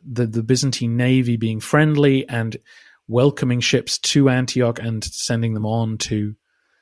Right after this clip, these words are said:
uh, to Jerusalem. So it's possible, but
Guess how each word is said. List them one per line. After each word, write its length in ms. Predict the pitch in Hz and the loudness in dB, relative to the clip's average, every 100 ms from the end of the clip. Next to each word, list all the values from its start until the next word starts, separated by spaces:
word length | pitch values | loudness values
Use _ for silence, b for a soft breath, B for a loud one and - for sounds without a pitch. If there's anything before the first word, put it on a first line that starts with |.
| _ _ _ _ | _ _ _ _
uh, 260 | 113 101 98 | -10 -6 -6
to 160 | - | -6
Jerusalem. 640 | 101 104 104 - - 90 - _ b b b | -4 0 0 -2 -6 -8 -14 _ b b b
So 200 | - 135 | -2 -2
it's 180 | 131 143 | -2 -6
possible, 720 | - 196 214 - 113 123 180 _ _ _ _ _ _ _ _ - | -2 0 2 0 -4 -4 -6 _ _ _ _ _ _ _ _ -10
but 640 | 131 151 131 143 - - | 0 2 2 -2 -2 -4